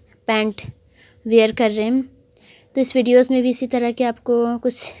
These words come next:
कलेक्शंस मिलेंगी। कलर भी बहुत ही प्यारी है, सभी कलर बहुत प्यारी है, सभी आपको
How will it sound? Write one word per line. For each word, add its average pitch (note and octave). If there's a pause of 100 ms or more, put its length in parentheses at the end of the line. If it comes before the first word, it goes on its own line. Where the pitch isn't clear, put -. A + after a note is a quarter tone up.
कलेक्शंस A3+
मिलेंगी। A3+ (300)
कलर A#3+
भी B3
बहुत A#3
ही A#3+
प्यारी A#3
है, B3+ (540)
सभी B3+
कलर B3
बहुत A#3+
प्यारी A#3+
है, B3
सभी B3
आपको A#3